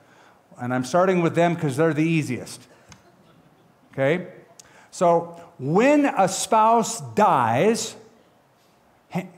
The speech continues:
uh, called here a widow, when a spouse dies, it is absolutely fine to get remarried. A widow is pretty self-explanatory. Uh, she was once married,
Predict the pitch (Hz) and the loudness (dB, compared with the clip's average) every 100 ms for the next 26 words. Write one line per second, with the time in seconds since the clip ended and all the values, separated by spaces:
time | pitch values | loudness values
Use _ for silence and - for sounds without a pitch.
0 | - 147 147 180 180 156 170 131 139 220 | -8 -6 -2 0 2 4 4 4 4 4
1 | 160 143 196 - - - _ - 147 147 | 4 4 0 -6 -18 -20 _ -6 -4 -4
2 | - 180 220 - 165 143 143 143 - - | 0 2 2 0 0 2 0 -4 -14 -20
3 | - _ 156 151 143 - - 170 190 190 | -20 _ -2 0 0 -4 -6 -2 0 -2
4 | 185 160 156 147 147 147 131 131 123 110 | -4 -2 -2 -4 -4 -2 0 0 -2 -4
5 | 110 117 123 147 180 147 92 - - _ | -6 -4 -2 0 0 0 -4 -10 -20 _
6 | _ _ - - - 110 120 202 185 175 | _ _ -20 -20 -12 -6 0 2 4 2
7 | 175 - 170 143 - 156 131 131 - 170 | 0 -4 -6 -4 -2 -2 -2 -8 -4 0
8 | 170 170 160 160 160 160 151 - - - | 0 -2 -2 0 0 -2 -8 -18 -20 -20
9 | _ - 113 113 147 135 123 135 127 151 | _ -10 -8 -6 -4 -4 -4 -4 -4 0
10 | 175 185 185 180 143 | 2 2 2 0 -6